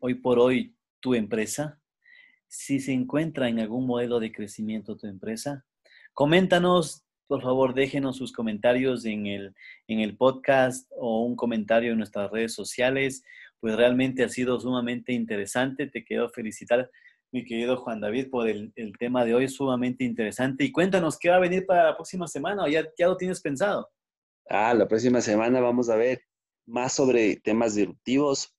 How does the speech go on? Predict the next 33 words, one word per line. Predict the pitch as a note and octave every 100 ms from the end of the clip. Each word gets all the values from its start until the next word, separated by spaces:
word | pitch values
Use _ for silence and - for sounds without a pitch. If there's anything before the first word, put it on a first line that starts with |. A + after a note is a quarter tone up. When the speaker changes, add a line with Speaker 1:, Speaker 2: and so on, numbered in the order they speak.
| _ _ _
Speaker 2:
cómo | - A#2+ B2+
aplicar | B2 G#2 - G#2+
la, | A2 G#2 -
la | F#2+ F#2+
disrupción | F#2 F2+ - - A2+ A#2 A2+ _ _ _ _
justamente | G#2+ - G#2 G2+ G2+ G2+ A2 -
en | G#2 F#2+
la, | F2+ E2+ E2+ E2 _ _ _
en, | - F#2
en | F#2 F#2
la, | F2 D#2+
en | F#2
la | F2
industria, | F#2 C3 - G2 F2+ -
en | E2+
la | E2+
empresa, | - A#2 C3 - A#2+ - _ _ _
qué | A#2
estrategias | A2+ - G2+ - G2+ G#2 F#2
utilizarlo | - F2+ E2+ G#2 G#2
ahí | A2+ D3 -
y | F#2
qué | G2+
herramientas | G2 G2 G2+ G2 G2
nos | F#2+ -
pueden | F#2+ F#2+ F2+
ayudar | F2+ F2+ F2
justamente | - - E2+ F2 F2 F2+ - _ _ _
a | -
llegar | E2 E2 E2+ F2 -
a | -
la | F2
optimización. | E2 - E2 D#2 D#2 C#2